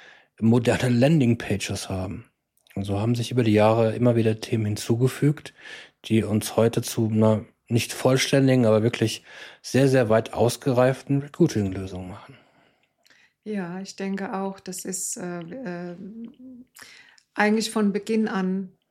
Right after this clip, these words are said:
Speaker 2: muss ich sagen, ist es so, dass wir uns immer wieder neu erfinden, immer wieder weiterentwickeln im Grunde genommen. Und, äh, das ist ja auch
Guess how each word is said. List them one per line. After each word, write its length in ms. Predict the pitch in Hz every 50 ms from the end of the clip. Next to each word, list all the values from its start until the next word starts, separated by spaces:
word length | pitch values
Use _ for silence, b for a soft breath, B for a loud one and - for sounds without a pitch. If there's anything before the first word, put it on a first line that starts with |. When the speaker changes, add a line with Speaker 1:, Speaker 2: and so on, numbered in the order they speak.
| _ _ _ -
Speaker 2:
muss 200 | - 196 202 196
ich 180 | 185 180 - -
sagen, 420 | - 196 185 185 196 196 196 202
ist 200 | 196 208 185 -
es 120 | 180 -
so, 280 | - 190 185 190 196 196 B B B B B B
dass 240 | B 196 190 - -
wir 200 | - 196 190 -
uns 400 | 196 196 190 180 - - - - _ -
immer 300 | - 220 214 220 208 175
wieder 220 | 196 190 196 190
neu 180 | 190 190 190 196
erfinden, 560 | 208 190 185 180 - - 208 202 196 180 180 180
immer 240 | 285 196 202 202 180
wieder 260 | 196 196 196 190 160
weiterentwickeln 840 | 185 185 185 202 - 226 208 - 190 180 180 - - 170 - 175 165
im 160 | 165 180 185 170
Grunde 260 | - - 175 165 -
genommen. 480 | - 170 170 170 165 165 170 170 170 B B B B B B B
Und, 460 | B - 196 196 190 190 185 - -
äh, 380 | - 190 185 175 175 175 175 175 - _ -
das 180 | - 196 190 -
ist 200 | - 196 - -
ja 280 | 202 185 180 185 185
auch 280 | 190 190 185 - - -